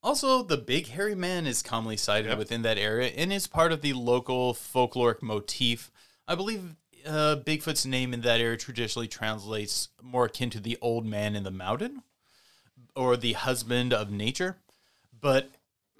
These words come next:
Speaker 1: there were also fairly common Bigfoot sightings within the area, and even, like, some of the, um, local Indian tribes that was, um, questioned about what's going on there. And so, so they'll probably say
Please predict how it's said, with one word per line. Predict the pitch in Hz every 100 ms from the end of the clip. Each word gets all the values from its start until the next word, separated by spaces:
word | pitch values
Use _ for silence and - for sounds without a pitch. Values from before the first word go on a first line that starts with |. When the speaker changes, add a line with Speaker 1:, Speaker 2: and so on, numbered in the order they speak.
| - 147
Speaker 1:
there | 165 185
were | 156
also | 233 254 196
fairly | - 165 180 175
common | - 143 139 131 120 92 131
Bigfoot | 135 135 120 117
sightings | - - - 110 104 98 101 -
within | 127 123 123 117 - 120
the | 113
area, | 117 113
and | 165 180
even, | 202 208 208 185
like, | 147
some | - 139 131
of |
the, | 110 110 107 107 104
um, | 101 101 101 104 107 - - 147 151
local | 151 147 147
Indian | 123 117 117
tribes | 113 110 104 107
that | 104 104
was, | 107 104 104 101 - -
um, | 104 104 104 113 - _
questioned | 156 151 139
about | 120 123 113 113
what's | 120 131 -
going | 135 123 117
on | 110 113
there. | 113 123 131 135 - _ - 143
And | 175 180
so, | 175 165
so | - 180
they'll | 208 208
probably | 208 190
say | - 170 160 147